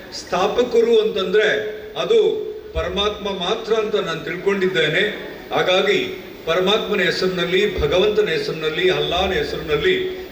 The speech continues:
ಜೀಸಸ್ನ ಹೆಸರಿನಲ್ಲಿ ನಾವು ಇಡೀ ಬ್ಯಾರಿಸ್ ಕುಟುಂಬಕ್ಕೆ ದೇವರು ಕೊಟ್ಟಿರುವ ಕೈನಲ್ಲಿ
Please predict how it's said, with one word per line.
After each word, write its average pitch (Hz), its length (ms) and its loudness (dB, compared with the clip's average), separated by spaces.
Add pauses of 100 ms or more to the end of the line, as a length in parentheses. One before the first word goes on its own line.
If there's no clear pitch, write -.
(100)
ಜೀಸಸ್ನ 190 540 0
ಹೆಸರಿನಲ್ಲಿ 147 960 0 (260)
ನಾವು 185 400 4
ಇಡೀ 233 300 2
ಬ್ಯಾರಿಸ್ 185 440 0
ಕುಟುಂಬಕ್ಕೆ 151 920 0 (320)
ದೇವರು 185 300 4
ಕೊಟ್ಟಿರುವ 147 400 0
ಕೈನಲ್ಲಿ 180 600 0